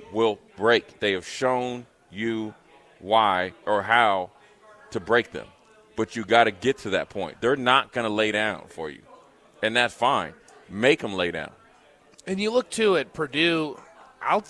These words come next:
Speaker 2: I'll tell you, I'd say Nebraska's a better defense than Purdue.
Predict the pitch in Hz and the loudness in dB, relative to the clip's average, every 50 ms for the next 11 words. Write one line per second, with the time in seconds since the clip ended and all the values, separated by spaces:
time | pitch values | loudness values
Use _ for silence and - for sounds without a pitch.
0 | - - 160 185 - - 240 226 220 185 156 143 127 101 117 123 147 190 208 202 | -2 0 0 0 0 0 2 2 4 2 2 0 -2 -2 2 2 2 2 2 -2
1 | - - 233 196 160 131 139 135 135 131 - - 135 120 107 120 117 113 95 90 | -2 -2 -2 -2 0 0 0 0 0 0 -2 -6 -10 -10 -8 -8 -8 -8 -10 -12
2 | 107 104 - 123 113 - - - 107 101 - 104 98 98 110 143 160 | -16 -14 -12 -12 -12 -12 -14 -16 -16 -16 -16 -16 -14 -10 -10 -12 -12